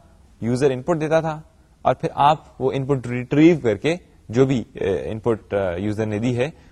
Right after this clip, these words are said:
اس کی بیس پہ ڈیسیژنز کرتے تھے، اپنی پروگرامنگ کو آگے لے کے جاتے تھے۔ ونڈوز میں یقیناً مختلف ہے۔ جیسے کہ ہم یہ امر پہلے بہت دفعہ واضح کر چکے ہیں کہ جب بھی آپ، آ، کوئی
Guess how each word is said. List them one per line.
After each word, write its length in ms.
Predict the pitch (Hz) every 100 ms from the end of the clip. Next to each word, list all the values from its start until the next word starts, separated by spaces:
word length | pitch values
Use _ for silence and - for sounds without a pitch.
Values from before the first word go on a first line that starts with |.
| _ 165
اس 160 | 160
کی 120 | -
بیس 240 | 123 113 -
پہ 100 | 190 - - 98
ڈیسیژنز 560 | 110 - 117 120 110
کرتے 300 | - 87 104
تھے، 140 | - 202 - -
اپنی 220 | 110 117
پروگرامنگ 420 | 107 98 101 107
کو 160 | 165 190 - _ _
آگے 380 | - 101 101 87 82 _ _
لے 180 | 87 87
کے 80 | 85
جاتے 240 | 80 76
تھے۔ 160 | 76 76 - _ _ _ _ _ -
ونڈوز 320 | 135 170 135
میں 180 | 107 165 - _ -
یقیناً 440 | 98 120 127 85 - -
مختلف 440 | 85 - 82 78 -
ہے۔ 40 | - _ _ _ _ _ _ _ _ - - - _ -
جیسے 300 | 120 135 190
کہ 80 | 180
ہم 180 | 175
یہ 260 | 165 160 156 - 95 -
امر 200 | 127 131
پہلے 280 | 127 135
بہت 240 | 117 120 117
دفعہ 200 | 123 120
واضح 200 | 107 120
کر 120 | 120
چکے 240 | - 143
ہیں 160 | 135 120 - - - -
کہ 240 | 123 120 -
جب 220 | 104 117
بھی 380 | 104 156 180 139
آپ، 420 | - 113 113 - 107
آ، 20 | 104 98 95 -
کوئی 180 | 110